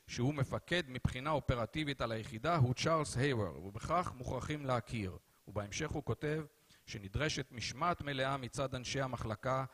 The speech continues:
וכל פגיעה במשמעת תביא לפיטורין ללא פיצויים. יגאל נאלץ להתפטר מתפקידו, והפיקוד על המחלקה חזר לידיו של עבדו בשנית.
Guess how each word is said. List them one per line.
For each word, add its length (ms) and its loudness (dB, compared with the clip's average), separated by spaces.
וכל 340 2
פגיעה 280 2
במשמעת 580 -2
תביא 220 -4
לפיטורין 640 -4
ללא 240 0
פיצויים. 460 -2
יגאל 320 0
נאלץ 420 -2
להתפטר 520 -2
מתפקידו, 720 2
והפיקוד 500 -4
על 80 4
המחלקה 560 -2
חזר 400 -2
לידיו 420 -2
של 200 -4
עבדו 280 -6
בשנית. 560 -10